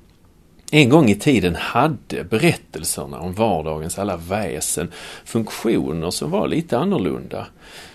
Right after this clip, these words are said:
För visst skrämde de, men de uppfostrade och rustade människorna för livet. För det här var ju på riktigt.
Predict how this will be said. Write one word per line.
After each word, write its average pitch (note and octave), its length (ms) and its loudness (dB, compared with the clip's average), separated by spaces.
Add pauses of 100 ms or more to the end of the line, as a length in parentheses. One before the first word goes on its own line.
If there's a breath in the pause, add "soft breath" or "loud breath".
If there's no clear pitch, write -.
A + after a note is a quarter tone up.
(140 loud breath)
För - 180 -8
visst C#3+ 260 -2
skrämde C3 560 2
de, F#2+ 380 2
men D3 440 2
de D#3 260 2
uppfostrade - 1080 -2
och G#2+ 200 0
rustade G#2+ 580 0
människorna G2 680 -4
för D3 400 -6
livet. - 720 -8 (220)
För - 120 -4
det D#3+ 80 0
här F3 200 0
var F#3 240 -2
ju F2+ 200 -4 (280)
på - 140 -6
riktigt. - 1000 -10